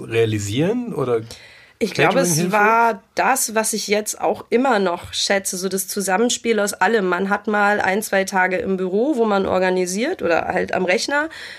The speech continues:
Speaker 2: Man ist dann aber auch wieder live an der Front auf der Baustelle und sieht,
Speaker 1: Mhm.
Speaker 2: wie das, was man sich in der Theorie ausgedacht hat,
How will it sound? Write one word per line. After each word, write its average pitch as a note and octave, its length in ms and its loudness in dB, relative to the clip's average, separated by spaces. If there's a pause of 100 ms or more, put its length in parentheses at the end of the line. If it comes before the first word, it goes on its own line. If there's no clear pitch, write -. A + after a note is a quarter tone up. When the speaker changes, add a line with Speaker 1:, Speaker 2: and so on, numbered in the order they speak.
(100)
Speaker 2:
Man G3+ 220 2
ist - 240 0
dann F#3+ 160 4
aber F3+ 240 0
auch F3+ 160 -4
wieder E3+ 340 0
live F#3+ 380 2
an G#3+ 120 2
der G3 120 2
Front G#3+ 340 0
auf G3 160 2
der F#3 140 0
Baustelle C4 640 0
und G#3 160 0
sieht, A#3 240 -2
Speaker 1:
Mhm. A3 40 -4
Speaker 2:
wie G3+ 60 -2
das, G3 240 0
was G3+ 140 -4
man F#3+ 200 2
sich F#3+ 140 -6
in F#3+ 80 0
der F3+ 120 0
Theorie G3 420 -2
ausgedacht A3 560 0
hat, A#3+ 180 2